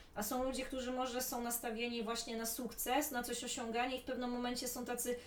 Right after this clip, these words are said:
„Ojej, muszę działać, muszę zrobić to”. Czy tobą kierowały takie pobudki, że po prostu musisz coś zrobić, działać? Czy, czy u ciebie to było na tym takim etapie, że nie widziałeś jakby sensu w tym,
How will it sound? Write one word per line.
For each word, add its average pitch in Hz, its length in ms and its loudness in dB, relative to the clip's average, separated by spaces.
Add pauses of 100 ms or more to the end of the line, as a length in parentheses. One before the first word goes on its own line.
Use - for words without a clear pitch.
(220)
„Ojej, 226 420 6
muszę 269 220 4
działać, 220 340 6
muszę 220 240 4
zrobić 269 420 4
to”. 196 260 4 (480)
Czy - 160 -4
tobą 254 320 4
kierowały 247 640 6 (440)
takie 233 280 0
pobudki, 233 640 0
że 233 360 0 (140)
po 262 100 -4
prostu 240 420 -2
musisz 233 240 -2
coś 233 160 -4
zrobić, 208 400 2
działać? 226 580 4
Czy, 254 240 0
czy 262 180 0
u 247 80 0
ciebie 247 280 0
to 247 120 -4
było 240 220 0
na 233 120 -2
tym 233 160 -6
takim 226 300 -4
etapie, 226 360 -2
że 226 100 -4
nie 226 140 -2
widziałeś 214 400 0
jakby 214 220 2
sensu 214 480 4
w - 80 -4
tym, 202 340 0